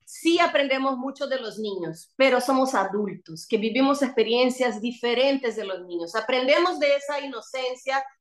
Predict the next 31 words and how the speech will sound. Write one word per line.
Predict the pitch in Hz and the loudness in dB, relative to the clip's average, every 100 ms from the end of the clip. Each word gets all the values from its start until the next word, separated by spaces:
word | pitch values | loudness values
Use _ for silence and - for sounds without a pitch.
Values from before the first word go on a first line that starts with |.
| _ | _
y | 233 220 | -4 2
de | 240 | 2
ese | 240 233 | 2 -2
juego | 214 262 269 262 294 | -2 0 2 2 -2
y | 247 | -2
la | 190 | -2
rescatamos | 196 202 - 196 - 254 285 302 | -4 -8 -6 -6 -2 -2 0 -2
de | 302 | 0
los | 294 277 | 0 0
niños. | 277 262 185 - _ _ _ _ - | -2 -4 -10 -16 _ _ _ _ 0
Pero | 262 254 | 2 4
más | 254 339 339 - | 2 0 -2 -8
chévere | 349 349 302 285 | -6 -2 2 4
aún | 247 285 349 359 _ _ _ 262 | 4 2 -2 -8 _ _ _ -4
es | 262 | -2
sabernos | 247 226 254 269 277 254 | 0 0 0 0 -2 0
adultos | 202 254 285 269 285 349 453 - - - _ - | -2 0 -2 -2 0 0 -2 -8 -20 -20 _ -10
responsables | 226 240 240 220 202 269 254 277 285 254 | -4 -2 -2 -6 -2 4 4 4 2 2
de | |
nuestro | 233 220 - 202 - | 0 -2 -6 -12 -8
juego, | 208 190 170 180 | -4 -2 -2 2
de | 220 | 2
que | 226 | 2
el | 233 | 0
juego | 208 - 311 285 254 285 285 - 277 | 0 0 4 4 6 2 0 -6 0
no | 370 427 | 4 6
es | 453 392 | 4 2
solo | 320 285 | 2 2
para | 240 202 | 2 0
los | 165 208 | -2 -2
niños. | 320 330 202 160 - - | 0 0 -2 -6 -12 -20